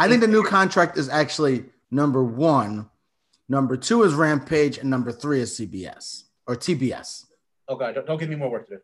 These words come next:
Speaker 2: do.
Speaker 1: <laughs>
Speaker 2: Behind the curtain there for a second. But, uh, so let's talk about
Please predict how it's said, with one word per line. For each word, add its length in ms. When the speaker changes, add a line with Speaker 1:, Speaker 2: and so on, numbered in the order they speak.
Speaker 2:
do. 580
Speaker 1:
<laughs> 1600
Speaker 2:
Behind 260
the 60
curtain 220
there 80
for 100
a 60
second. 380
But, 240
uh, 180
so 200
let's 240
talk 280
about 480